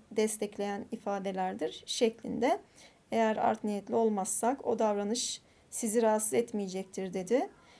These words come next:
Şimdi bütün bunlardan hareketle bu metinde aslında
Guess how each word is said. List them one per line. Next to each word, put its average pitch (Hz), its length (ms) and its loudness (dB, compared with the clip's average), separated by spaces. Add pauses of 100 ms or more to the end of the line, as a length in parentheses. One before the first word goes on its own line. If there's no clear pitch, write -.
(100)
Şimdi 302 280 -2
bütün 339 280 -2
bunlardan 285 500 4
hareketle 277 800 2 (360)
bu 330 80 -4
metinde 254 420 4
aslında 277 680 2